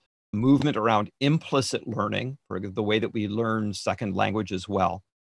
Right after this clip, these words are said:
But I think constructivism is a fair theory that still explains how most learning in classrooms occurs, that there's these processes called assimilation and accommodation, and it's about trying to make sense of your world.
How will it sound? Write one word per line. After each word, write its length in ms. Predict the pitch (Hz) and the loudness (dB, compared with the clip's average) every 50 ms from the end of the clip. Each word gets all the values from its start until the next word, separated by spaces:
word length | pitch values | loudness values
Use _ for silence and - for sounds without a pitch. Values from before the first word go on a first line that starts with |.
| _ _ _ | _ _ _
But 200 | 117 147 147 147 - | 0 2 2 2 2
I 60 | 160 | 0
think 240 | 165 - 208 202 180 | 0 0 0 0 0
constructivism 1300 | - 185 165 - - - - 170 175 - - 175 160 139 123 139 151 160 147 120 123 110 104 104 104 107 107 - _ _ _ _ _ _ _ _ _ | -2 -2 -2 -2 -4 0 2 2 2 2 2 -2 -2 0 2 2 2 2 0 0 -2 -2 -2 -2 -4 -6 -8 -12 _ _ _ _ _ _ _ _ _
is 160 | - 123 101 117 | -4 -4 0 2
a 220 | 123 117 113 110 - | 4 4 2 2 2
fair 340 | - 151 143 151 156 165 156 | 2 2 4 6 4 4 2
theory 560 | 139 - 147 127 123 120 120 120 117 120 123 | 0 -2 -2 0 2 4 4 4 2 0 -2
that 220 | 101 95 117 104 - | -2 -4 -6 -6 -6
still 300 | - - - 139 135 135 | -8 -4 -2 -2 -2 -2
explains 520 | 127 - - - 120 120 117 113 113 95 | -4 -6 -8 -6 -4 -2 -2 -2 -4 -4
how 180 | - 117 117 117 | -4 -2 -2 0
most 460 | 113 113 120 120 135 123 - - - | 2 4 4 4 4 0 -2 -8 -6
learning 400 | 123 117 117 113 113 107 107 110 | -4 -2 0 0 0 -2 -4 -4
in 160 | - 113 107 | -6 -6 -8
classrooms 840 | 92 - - 113 107 101 92 - - 104 104 101 98 101 95 - - _ | -8 -2 2 2 2 2 0 -2 -6 -6 -6 -6 -6 -6 -8 -12 -14 _
occurs, 540 | - - - 123 107 80 - - - - - _ _ _ _ _ _ _ | -18 -6 -4 -2 -2 -2 -4 -8 -14 -16 -18 _ _ _ _ _ _ _
that 100 | 120 110 | -6 -4
there's 200 | 107 113 107 90 | -2 -4 -2 -4
these 120 | 110 107 | -4 -6
processes 560 | - - - 110 110 117 - - 104 107 101 95 | -6 -2 0 0 0 0 -4 -6 -6 -6 -8 -6
called 260 | - - 98 90 90 | -4 -2 -2 -2 -2
assimilation 680 | 90 - - 139 131 131 127 127 127 - - 139 120 | -4 -4 -2 0 2 4 4 4 4 0 -2 -4 -4
and 120 | 110 104 95 | -4 -6 -6
accommodation, 840 | 98 - - 139 156 160 151 127 131 123 123 - - 127 113 110 - _ _ _ _ _ | -8 -4 -2 0 2 2 2 2 2 2 2 0 -2 -2 -4 -4 -6 _ _ _ _ _
and 120 | 135 127 | -4 -4
it's 100 | 123 - | -2 0
about 200 | 143 127 123 110 | 2 2 2 0
trying 220 | - - 139 127 127 | 0 -2 -2 -2 0
to 60 | 123 | -2
make 160 | 120 110 - | -2 -4 -4
sense 260 | - 131 113 107 - | -4 -6 -6 -6 -6
of 60 | 107 | -6
your 160 | 98 95 95 95 | -4 -4 -2 -2
world. 280 | 95 90 80 69 - | -2 -2 -4 -6 -10